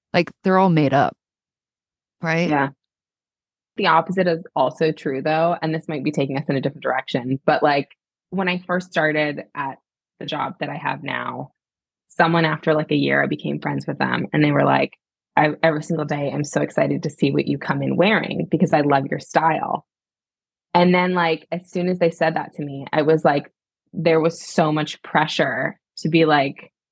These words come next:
Speaker 2: "Is this stylish? Are they gonna perceive me as cool?" And, like, I hadn't had that pressure. I was just kind of, like, dressing for myself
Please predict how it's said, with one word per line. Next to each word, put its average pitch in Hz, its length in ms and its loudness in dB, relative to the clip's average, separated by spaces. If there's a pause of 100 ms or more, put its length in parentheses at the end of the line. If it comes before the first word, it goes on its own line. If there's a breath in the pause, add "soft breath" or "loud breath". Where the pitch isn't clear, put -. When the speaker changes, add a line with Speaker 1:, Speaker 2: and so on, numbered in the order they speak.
(840)
Speaker 2:
"Is 160 240 2
this 165 240 0
stylish? 151 760 -2
Are 156 160 2
they 143 140 2
gonna 147 200 -4
perceive 143 420 0
me 143 200 0
as - 140 -4
cool?" 165 720 4 (500)
And, 190 240 6
like, 180 260 4
I 180 140 2
hadn't 196 340 0
had 151 320 -2
that 180 200 -4
pressure. 208 320 -2
I 170 120 2
was 151 120 -2
just - 180 -6
kind 156 160 0
of, 156 80 -4
like, 147 180 0
dressing 151 360 0
for 156 120 2
myself 143 520 0